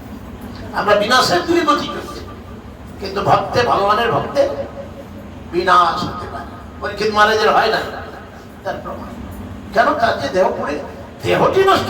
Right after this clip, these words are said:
হতে পারে, তার আগে গুরু প্রদত্ত রাস্তায় আমরা অনায়াসে পাত্তাড়ি দিয়ে চলে যাব।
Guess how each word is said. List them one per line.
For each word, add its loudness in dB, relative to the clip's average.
হতে 0
পারে, -2
তার 4
আগে 2
গুরু 2
প্রদত্ত 4
রাস্তায় 4
আমরা -4
অনায়াসে 2
পাত্তাড়ি -2
দিয়ে -8
চলে -10
যাব। -12